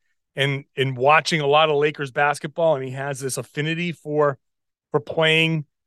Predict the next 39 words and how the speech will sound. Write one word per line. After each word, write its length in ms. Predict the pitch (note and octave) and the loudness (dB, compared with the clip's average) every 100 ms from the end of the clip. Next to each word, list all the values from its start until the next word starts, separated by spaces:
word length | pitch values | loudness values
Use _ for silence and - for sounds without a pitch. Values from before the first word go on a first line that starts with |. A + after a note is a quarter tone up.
| _ _ | _ _
against 400 | - C#3 D#3+ E3 | -6 2 2 2
the 80 | - | 2
Lakers. 420 | D3 D#3 F3 E3+ | 4 4 2 -2
But 260 | A#2+ C#3 C3 _ | 0 0 0 _
we 360 | C3+ A#2 D#3+ F3+ | -18 -8 -6 -2
knew 520 | D#3+ F#3 A3 F3 F3 | 2 4 4 4 0
beforehand. 560 | D#3 D#3 G3 F3+ C3+ | -2 -2 2 2 0
I 20 | A2+ | 0
wrote 220 | C3 F#3+ | 0 2
in 80 | G3 | 2
my 100 | F#3+ | -2
preview 580 | - A#3 G#3+ D3+ B2 A#2+ _ _ _ _ _ _ _ - | -2 -6 -4 -4 -8 -10 _ _ _ _ _ _ _ 0
for 100 | E3 | 4
Boston 340 | E3+ E3 F3 | 6 4 2
Sports 320 | - G3 F#3+ | -2 0 0
Journal, 160 | D3 B2 | 0 -2
I 40 | |
mentioned 360 | C3 F3 - B2 | 2 0 0 -8
that 140 | A#2 - - | -10 -12 -20
<laughs> 160 | - D#3 _ _ _ _ | -20 -20 _ _ _ _
however 280 | D#3 F#3 A3 | 4 6 4
the 60 | A3 | 2
Celtics 320 | A3+ A3 E3+ | 2 2 0
need 160 | G#3+ | -4
to 80 | G3 | -4
win, 300 | G3+ A3 E3 | -2 0 0
if 80 | C#3 | -2
it's 160 | C3+ - | -8 -6
Tatum 320 | E3+ F#3+ G3 | -2 -2 -4
going 260 | F#3 F3+ | -4 -4
off 220 | F3+ F3+ E3+ | 0 0 0
'cause 180 | D#3 | -8
he's, 300 | - E3+ D3+ | -8 -10 -4
uh, 220 | D#3 D3+ C3+ _ _ _ | 2 2 2 _ _ _
he 140 | - D3+ | -10 -2
loves 320 | C#3+ E3 D#3+ | 4 4 2
playing 320 | - F3 E3+ | -2 -2 0
L 200 | E3 E3+ | 0 2
A, 360 | E3+ C#3+ B2+ | 4 4 0